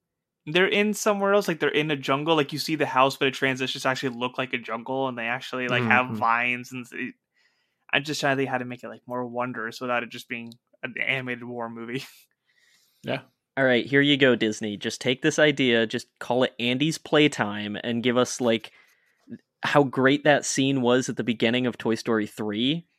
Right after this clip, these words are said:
Speaker 3: That was the mirror of him playing with the boxes at the beginning of Toy Story one, and you could see, like, Ham hanging from the ceiling, and then in that short at the beginning
Speaker 2: Oh,
Speaker 3: of
Speaker 2: right.
Speaker 3: three,
Speaker 2: Yeah, yeah,
Speaker 3: they
Speaker 2: yeah.
Speaker 3: had the Ham spaceship.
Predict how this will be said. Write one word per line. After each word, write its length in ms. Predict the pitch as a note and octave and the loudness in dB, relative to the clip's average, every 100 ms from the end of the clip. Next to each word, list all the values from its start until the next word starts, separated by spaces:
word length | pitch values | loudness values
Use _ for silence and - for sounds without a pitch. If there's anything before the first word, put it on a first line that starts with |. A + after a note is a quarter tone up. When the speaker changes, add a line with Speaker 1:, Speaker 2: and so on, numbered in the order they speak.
| _ | _
Speaker 3:
That 180 | A2+ D3 | 0 0
was 160 | C3+ A#2 | 0 0
the 80 | A#2 | 0
mirror 560 | A2+ A#2 B2 C3 C3 - | 2 4 4 4 2 4
of 200 | A#2+ A2+ | 2 0
him 300 | A2 B2 A#2 | -2 -2 -2
playing 420 | - A#2 A#2+ A#2+ | 0 0 0 -2
with 120 | A#2 | -2
the 60 | G#2+ | -4
boxes 540 | G2 G#2 A2+ - B2+ | -4 -4 -4 -2 -2
at 80 | B2 | -4
the 60 | A2 | -6
beginning 300 | A2 A2+ A2+ | -4 -2 -2
of 100 | A2 | -4
Toy 180 | - A2+ | -2 -4
Story 320 | - A#2 A2 | -2 0 0
one, 380 | G2+ G#2 A2 C3+ | -2 -2 -2 -2
and 120 | A#2 | -4
you 80 | G#2+ | -6
could 200 | - G#2+ | -6 -6
see, 320 | - A#2 A2 | -6 -4 -2
like, 380 | G#2+ G#2 G#2 - - _ - | -2 -4 -6 -10 -20 _ -16
Ham 340 | - B2+ B2 A#2 | -2 2 4 4
hanging 400 | A2 A#2+ A#2+ A#2+ | 2 2 2 0
from 180 | C3 A2+ | 0 -2
the 60 | |
ceiling, 540 | A2 D#3 C#3+ A#2+ G#2+ G2 | 0 2 4 2 -2 -6
and 200 | - A#2 | -4 0
then 200 | A#2 A#2 | 0 0
in 260 | A#2 B2+ A#2 | -2 -4 -2
that 200 | A2 A2+ - | -2 -4 -6
short 340 | - A#2+ A#2 | -2 -2 -2
at 80 | - | -6
the 60 | A#2 | -4
beginning 260 | A2 A#2 | 0 2
Speaker 2:
Oh, 40 | A2+ | 2
Speaker 3:
of 80 | G#2 | 2
Speaker 2:
right. 160 | G#2 | 2
Speaker 3:
three, 340 | G#2 A#2 G#2 G#2+ | 2 2 -2 -4
Speaker 2:
Yeah, 120 | G#2+ | -4
yeah, 160 | G#2 G#2 | -4 2
Speaker 3:
they 80 | A#2+ | 2
Speaker 2:
yeah. 40 | |
Speaker 3:
had 220 | A2 B2 | 4 4
the 60 | A#2 | 2
Ham 300 | - A#2+ A#2 | 0 0 0
spaceship. 600 | A2 - B2+ - A#2+ G2+ | -2 2 2 2 0 -2